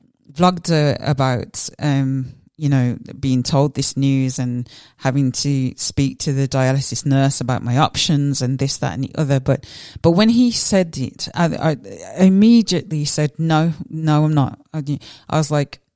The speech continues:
No, I'm gonna do everything I can to make sure that doesn't happen. And I left the appointment quite defiant, like, "Yes, I'm, I'm,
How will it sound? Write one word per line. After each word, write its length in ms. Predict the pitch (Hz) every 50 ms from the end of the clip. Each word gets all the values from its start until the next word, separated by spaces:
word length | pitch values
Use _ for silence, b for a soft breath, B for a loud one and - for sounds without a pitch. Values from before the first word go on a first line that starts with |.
| _ _
No, 320 | - 165 160 151 151 156 139 - -
I'm 160 | - 165 165
gonna 180 | 160 160 156 151
do 140 | 139 151 151
everything 440 | 165 196 208 208 220 214 208 196
I 80 | 180 170
can 440 | - - - 147 139 127 127 131 127 b b b b b b _ _ _ _ _ -
to 160 | - 165 147
make 240 | 135 143 139 139 127
sure 180 | - - 127
that 200 | 123 123 - -
doesn't 240 | - 143 135 143 151
happen. 420 | - - 147 127 - 127 127 131 127
And 160 | 123 127 127
I 60 | 127
left 260 | 131 147 175 180 -
the 140 | - 147 131
appointment 480 | 127 - - - 123 120 113 - - -
quite 320 | - - 143 123 - -
defiant, 460 | - 135 - - 131 131 127 123 -
like, 260 | 123 123 127 - - -
"Yes, 440 | 131 135 139 151 139 - - - -
I'm, 240 | 120 123 120 113 - -
I'm, 280 | 139 139 131 120 113